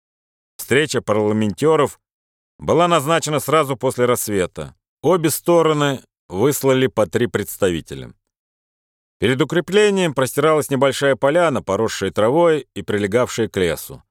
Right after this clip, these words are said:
На рассвете три человека вышли из леса на поляну. Это были вожди в полном национальном наряде. Мы узнали Абрама,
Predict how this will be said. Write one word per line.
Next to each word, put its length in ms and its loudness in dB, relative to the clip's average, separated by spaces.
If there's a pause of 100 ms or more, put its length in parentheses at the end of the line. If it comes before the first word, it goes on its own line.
(480)
На 140 -2
рассвете 500 0
три 220 -2
человека 720 0 (480)
вышли 440 0
из 340 -4
леса 360 0
на 120 -2
поляну. 580 -2 (500)
Это 240 -2
были 240 2
вожди 500 2
в 120 -6
полном 460 2
национальном 680 -2
наряде. 500 -2 (480)
Мы 100 -4
узнали 400 0
Абрама, 720 0